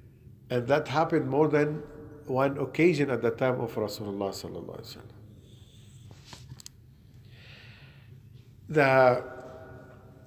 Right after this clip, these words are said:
second, the, uh, the condition number six is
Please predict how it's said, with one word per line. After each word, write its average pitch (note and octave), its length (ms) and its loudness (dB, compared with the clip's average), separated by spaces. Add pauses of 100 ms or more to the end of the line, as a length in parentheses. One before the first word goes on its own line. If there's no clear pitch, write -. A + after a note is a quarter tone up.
(100)
second, G3 720 6
the, C#3+ 180 4
uh, C3+ 360 4
the C3+ 140 6
condition D#3+ 560 4
number D3+ 240 4
six - 580 2 (4000)
is E3 300 6